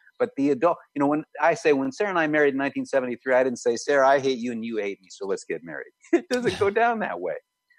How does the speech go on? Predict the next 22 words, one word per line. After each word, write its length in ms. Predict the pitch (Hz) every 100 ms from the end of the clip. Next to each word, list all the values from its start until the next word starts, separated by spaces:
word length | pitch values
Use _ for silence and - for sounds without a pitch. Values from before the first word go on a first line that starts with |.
| _ - -
But 80 | 147
how 180 | 160 214
do 80 |
people 300 | 214 202 165
get 240 | 143 151 156
derailed? 500 | 151 185 202 110 78 _ _
Well, 80 | 160
they 100 | 156
get 140 | 165
derailed 280 | 156 165 165
later 300 | 175 175 156
on 240 | 185 214 156
with 140 | 123
adultery, 480 | 117 143 220 - 131
yes, 300 | 175 202 -
but 140 | 143 127
really 280 | 190 202
the 100 | 139
derailment 420 | 131 139 160 156 139
didn't 240 | 156 156 -
come 240 | 208 185
there. 220 | 117 78